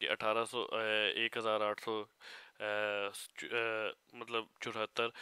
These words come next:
और हाइट देखें तो तेरह सौ बावन, ये हाइट आपके पास by default आएगी। तो आपको इस हाइट को अपने accordingly चेंज करना है,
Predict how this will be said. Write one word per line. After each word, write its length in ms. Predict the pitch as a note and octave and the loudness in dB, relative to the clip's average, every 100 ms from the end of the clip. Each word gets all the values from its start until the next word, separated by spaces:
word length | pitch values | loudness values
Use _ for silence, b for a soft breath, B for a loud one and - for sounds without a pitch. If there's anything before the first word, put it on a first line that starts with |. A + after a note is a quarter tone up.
| B B | B B
और 120 | A2+ | -2
हाइट 340 | G#2+ G#2 G#2+ A2+ | 0 2 0 0
देखें 300 | A#2+ G#2+ A#2 | -2 0 -4
तो 120 | A#2 | -4
तेरह 260 | - A2 A2 | 0 0 0
सौ 160 | - | -2
बावन, 320 | F2 G2 A2 | -2 0 0
ये 100 | A2+ | -2
हाइट 280 | G#2+ G#2+ A2 | -2 0 0
आपके 180 | G#2+ - | -2 -4
पास 140 | G#2+ | -8
by 280 | A2+ G#2 G2+ | -2 -2 -2
default 340 | F#2+ F#2+ F#2+ F#2 | -4 -4 -2 -4
आएगी। 240 | F2+ F#2+ - _ B B B B - | -6 -8 -18 _ B B B B 6
तो 80 | |
आपको 320 | B2 B2+ - D3+ | 8 8 8 6
इस 180 | C#3+ | 6
हाइट 240 | A#2+ A2+ A#2+ | 2 2 2
को 200 | - C3 | 2 2
अपने 220 | - C3+ | 4 0
accordingly 420 | B2 A2+ A2+ A#2 | 4 2 2 -2
चेंज 260 | A2+ G#2+ G#2 | 2 0 0
करना 260 | G2+ G2 | -6 -6
है, 120 | F#2+ | -8